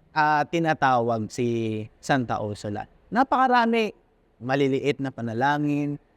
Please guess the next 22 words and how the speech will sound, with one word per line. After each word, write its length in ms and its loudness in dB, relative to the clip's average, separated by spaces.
ah, 240 2
malalaking 720 0
panalangin 760 0
ang 380 -6
talagang 720 -2
tinupad, 480 2
natupad 560 0
at 160 -6
impinagkaloob 720 0
sa 260 -2
akin 160 -12
sa 120 -14
pamamagitan 760 -2
ng 120 -8
panalangin 540 2
ng 140 -2
mahal 240 -2
na 80 -6
patrona. 440 -14
Kaya 180 0
malaki 440 2
ang 540 -6